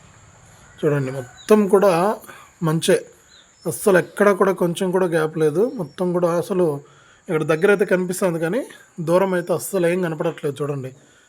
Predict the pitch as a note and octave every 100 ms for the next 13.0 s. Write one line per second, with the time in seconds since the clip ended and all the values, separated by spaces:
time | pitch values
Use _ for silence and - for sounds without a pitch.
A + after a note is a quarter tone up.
0 | _ E3+ D3+ - D#3 C3 _ _ _ _
1 | _ - _ - D3+ D#3 F3+ G3 G3+ G3+
2 | E3+ F#3 A#3+ - - _ _ - F3 D3+
3 | - G3 F3 D#3 G#3 E3 D3+ F3+ - _
4 | _ _ _ _ _ - F3 D#3+ E3+ D3+
5 | D3 F3 - _ - D#3+ E3+ F#3 D#3 D3
6 | D#3+ G3+ F#3 F3 F#3 E3+ F#3+ F3 D#3 D3
7 | B2 - _ _ _ _ _ _ _ _
8 | - C3 D3+ D3 B2+ - _ _ _ _
9 | _ _ _ _ - D#3 D3 E3+ E3+ E3
10 | D#3+ D#3+ E3 C4+ - _ _ _ _ F3
11 | D3 F3 E3+ D#3 D3+ D3 C#3+ D#3+ D#3+ D#3
12 | F3 E3 C#3+ D3 D3 D3 D3 C#3 C3+ B2